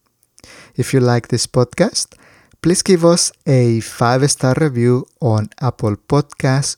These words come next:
on your iPhone, iPad, or on iTunes, or also on Spotify. If the podcast app that you are using allows you to rate the podcast, please rate the podcast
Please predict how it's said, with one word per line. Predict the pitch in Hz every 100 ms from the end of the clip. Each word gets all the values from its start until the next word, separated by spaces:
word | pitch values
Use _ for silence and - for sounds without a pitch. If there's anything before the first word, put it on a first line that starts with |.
| -
on | 127 107
your | 104
iPhone, | 107 131 - 190 220 - - - _ _
iPad, | 117 127 - 143 143 - _ - -
or | 120 127 127 - -
on | 135 135 143 -
iTunes, | 127 123 - 165 156 - - -
or | 202
also | 180 156 - 170 160 - -
on | 143 139 143 - -
Spotify. | - - - 127 - 113 - 107 131 _ _ _ _ _ _ - - - _ _ -
If | 131
the | 143
podcast | - 185 - 208 -
app | 143 135 - _ _
that | 117 117 113
you | 110 123
are |
using | 120 113 110 - 107
allows | 101 104 107 117 135 147
you |
to | 131 120
rate | 110 110 139
the |
podcast, | 180 135 123 - 226 - - - - - _ _
please | 135 151 180 - - _ -
rate | 117 107 123 160 - - _
the | 151
podcast | - 135 127 - 143 131 139